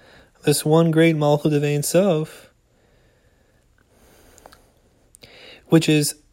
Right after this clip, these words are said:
the revelation of the culmination of any system, that in the culmination of any system, that culmination of that system at the end of its experience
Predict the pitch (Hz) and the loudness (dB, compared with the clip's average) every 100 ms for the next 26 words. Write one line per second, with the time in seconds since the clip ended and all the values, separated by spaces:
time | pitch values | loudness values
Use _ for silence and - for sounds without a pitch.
0 | _ - 160 180 196 185 180 185 - 160 | _ 0 4 6 6 4 4 2 0 -2
1 | 147 143 _ _ _ - 151 139 139 - | -4 -8 _ _ _ 0 0 2 -2 0
2 | 175 214 208 175 156 170 - 156 139 143 | 2 2 2 0 0 0 -2 -4 -4 -4
3 | 156 151 - - 143 - 165 190 220 - | -4 -2 -4 -6 -6 -4 -4 -4 -6 -14
4 | - _ _ _ _ _ _ _ _ _ | -20 _ _ _ _ _ _ _ _ _
5 | _ _ _ _ - - _ - 156 160 | _ _ _ _ -20 -20 _ 0 2 2
6 | 147 - 185 208 185 160 170 - 151 135 | -2 2 2 2 0 -2 -4 -4 -4 -6
7 | 135 _ - 151 151 160 196 185 151 139 | -12 _ -6 -6 -2 0 0 0 -4 -4
8 | - 156 214 - _ _ _ _ _ _ | -4 -4 -4 -10 _ _ _ _ _ _
9 | _ _ _ _ _ _ 156 156 - 196 | _ _ _ _ _ _ -2 0 2 2
10 | 190 180 185 - 160 156 156 - 175 - | 2 2 0 0 -2 -2 -2 -2 -2 -2
11 | 151 139 156 160 170 175 143 143 151 - | -4 -2 -4 -2 0 0 0 0 0 -4
12 | - - 156 - 175 202 208 147 151 - | -10 -8 -8 -4 0 2 2 0 -2 -6